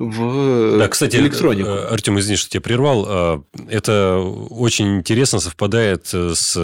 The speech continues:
Speaker 2: новостью последней недели. Ну, понятно, что когда вы будете слушать нас, э, и смотреть, э, э, это будет уже больше, чем неделя, явно. Но новость такая, что вот один из фондов, э,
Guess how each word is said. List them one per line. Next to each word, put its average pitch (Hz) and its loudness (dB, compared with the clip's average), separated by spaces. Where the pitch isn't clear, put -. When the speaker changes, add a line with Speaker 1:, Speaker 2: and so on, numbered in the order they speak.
Speaker 2:
новостью 98 0
последней 92 -2
недели. 104 2
Ну, 123 0
понятно, 110 0
что 85 -2
когда 95 -2
вы 92 -4
будете 92 -4
слушать - -6
нас, 78 -4
э, 80 -4
и 80 -6
смотреть, 82 -4
э, 76 -6
э, 78 -2
это 95 -2
будет 92 0
уже 85 0
больше, 85 -2
чем 82 -2
неделя, 104 2
явно. 78 0
Но 110 4
новость 120 2
такая, 107 2
что 87 0
вот 78 -4
один 92 0
из 76 -2
фондов, 80 -2
э, 78 -8